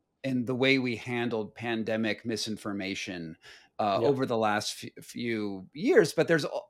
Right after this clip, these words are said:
Speaker 1: that it, we've gotten to a point where we don't trust experts. We
Speaker 2: Yeah.
Speaker 1: don't trust,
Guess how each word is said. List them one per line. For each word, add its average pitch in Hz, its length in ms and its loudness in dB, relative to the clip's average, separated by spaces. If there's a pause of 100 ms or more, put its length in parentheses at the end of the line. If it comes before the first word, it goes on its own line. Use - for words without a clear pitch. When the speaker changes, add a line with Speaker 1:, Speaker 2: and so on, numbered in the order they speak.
(200)
Speaker 1:
that - 220 2 (680)
it, 180 220 2
we've 202 180 4
gotten 277 220 6
to 240 140 6
a 147 60 8
point 156 440 4
where 120 160 0
we 156 280 -2
don't 120 400 -2 (100)
trust - 920 -2 (1300)
experts. - 800 2 (440)
We 160 120 2
Speaker 2:
Yeah. 156 60 6
Speaker 1:
don't 147 280 4
trust, - 920 4